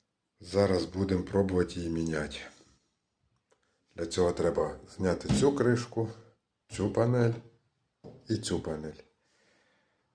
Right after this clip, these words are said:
Для того, щоб розібрати, вам знадобиться викрутка хрестиком. Ну і ключик на десять. Бажано з тріщоткою, щоб там легше було вам крутити.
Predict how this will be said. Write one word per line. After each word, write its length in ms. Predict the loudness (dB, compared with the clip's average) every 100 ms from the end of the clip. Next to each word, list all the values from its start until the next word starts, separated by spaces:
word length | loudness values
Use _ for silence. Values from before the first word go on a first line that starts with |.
| _ _ _ _ _ -4
Для 140 | 0
того, 220 | 2 2 0
щоб 200 | 0 2
розібрати, 600 | 4 4 4 6 6 4
вам 260 | 2 2 -4 -8
знадобиться 720 | -2 0 0 0 -2 -2 -2
викрутка 640 | -2 -2 -2 -4 -4 -6 -6 -18 _ _ _ _ _ _ _ _
хрестиком. 760 | _ -2 -2 -2 -6 -10 -6 -8 -10 _ _ _ _ _ _ _ _ _ _
Ну 260 | -10 -2 0
і 140 | 0
ключик 540 | -4 -2 0 0 -6 -4
на 120 | -4
десять. 580 | 0 -2 -2 -8 -12 -20 _ _ _ _ _ _ _ _ _ _ _ -8 -2
Бажано 360 | -2 0 -2
з 100 | -4
тріщоткою, 720 | -8 -10 -8 -4 -4 -4 -6
щоб 200 | -6 -10
там 140 | -10 -6
легше 320 | -6 -6 -8
було 200 | -6 -4
вам 160 | -4 -6
крутити. 500 | -8 -8 -8 -10